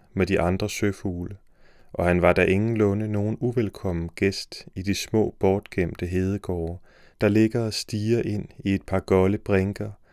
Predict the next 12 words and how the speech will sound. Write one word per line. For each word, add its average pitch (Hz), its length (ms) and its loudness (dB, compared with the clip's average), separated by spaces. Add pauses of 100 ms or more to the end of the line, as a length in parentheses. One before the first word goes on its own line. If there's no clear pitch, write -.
(320)
og 104 180 4
ved 120 180 8
kun 113 300 0
det 113 140 -2
nødtørftigste 104 960 -2 (120)
om 90 140 -4
den 87 140 -6
store 95 480 2
hvide 90 360 -2
verden. 85 460 -4 (1500)
En 90 180 0
juleaftensdag, 95 1120 0